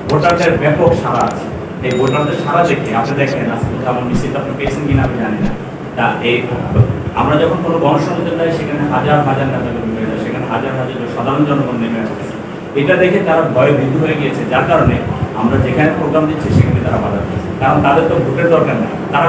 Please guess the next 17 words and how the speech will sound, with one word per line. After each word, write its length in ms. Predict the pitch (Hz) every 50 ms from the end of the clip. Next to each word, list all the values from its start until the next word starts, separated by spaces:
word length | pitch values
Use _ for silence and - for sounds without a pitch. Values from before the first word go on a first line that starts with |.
| 170 165
কোনোভাবেই 360 | 165 180 190 202 208 220 220
চায় 180 | - - -
না 200 | - - - - - - - - - - -
ভোটাররা 300 | 135 135 - - 175 175
যাতে 220 | - - - - 196
ভোট 260 | - 135 135 - -
কেন্দ্রে 300 | - 131 - - - -
যায়। 180 | - - - - - - - - - - -
আমাদের 320 | 131 147 160 170 180 185 190 185 185
তো 160 | 202 196 190
শক্তি 480 | - - 180 180 175 - - 226 214 -
ভো-, 220 | 160 160 - 143
আহ, 280 | 139 135 131 - - 120
জনগণ, 340 | 160 165 160 147 131 113 101 - - - - -
আমাদের 280 | 127 156 151 - 180
শক্তি 460 | 180 180 180 180 175 - 226 226 220
ভোটাররা, 400 | 160 156 - - 135 - - -